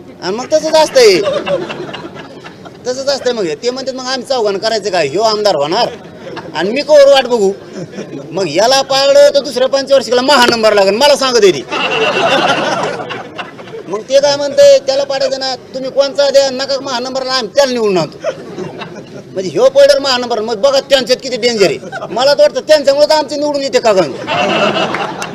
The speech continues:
इतकं भयान शिकवी देते.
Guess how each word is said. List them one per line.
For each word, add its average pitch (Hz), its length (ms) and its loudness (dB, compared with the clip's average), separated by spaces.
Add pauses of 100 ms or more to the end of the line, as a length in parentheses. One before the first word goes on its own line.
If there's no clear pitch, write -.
(1200)
इतकं - 340 0
भयान 214 260 2
शिकवी 247 260 -6
देते. 196 300 -6